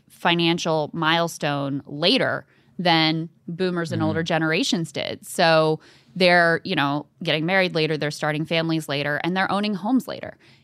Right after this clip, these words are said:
Speaker 1: And this is, I-, I've come to realize that this really is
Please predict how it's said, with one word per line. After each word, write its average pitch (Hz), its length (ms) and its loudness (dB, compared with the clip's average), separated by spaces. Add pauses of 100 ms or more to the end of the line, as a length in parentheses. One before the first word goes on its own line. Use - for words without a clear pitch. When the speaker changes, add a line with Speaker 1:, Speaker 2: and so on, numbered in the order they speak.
(140)
Speaker 1:
And 180 560 2 (340)
this 214 320 2
is, 302 300 0 (400)
I-, 208 140 4
I've 214 260 2
come 302 280 4
to 233 140 2
realize 190 760 0
that 185 180 2
this 208 260 2
really 202 600 2
is 156 600 0